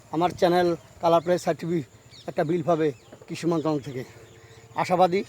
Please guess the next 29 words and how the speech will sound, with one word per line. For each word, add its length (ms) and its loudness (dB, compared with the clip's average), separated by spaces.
সবাই 320 6
বলে, 380 2
সবার 360 8
আশায়, 400 4
সবার 300 6
মুখে 200 2
মুখে 380 4
এই 140 -2
কথাটা 320 2
শুনি 320 0
যে, 320 -2
এ, 160 -6
কৃষি 200 -2
মন্ত্রণালয় 360 4
থেকে 220 -2
একটা 300 4
বিল 260 2
আস-, 320 -4
বিল, 300 -2
আহ, 100 -6
চাহিদা 460 -2
পাবে। 260 -2
দর্শক, 380 2
আমি, 260 4
আমি 300 4
মোহাম্মদ 360 2
আবু 120 4
সাইদ 240 2
বলছি 340 0